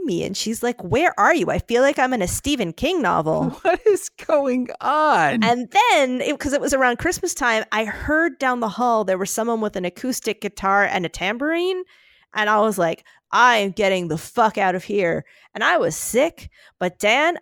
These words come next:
Speaker 1: by that point, I'd figured out I could unplug the I V thing. And I unplugged that thing.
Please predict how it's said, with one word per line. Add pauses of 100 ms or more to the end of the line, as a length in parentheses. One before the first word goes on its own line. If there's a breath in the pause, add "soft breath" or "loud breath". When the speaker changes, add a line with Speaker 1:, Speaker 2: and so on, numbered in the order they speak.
(120)
Speaker 1:
by
that
point,
I'd
figured
out
I
could
unplug
the
I
V
thing.
And
I
unplugged
that
thing.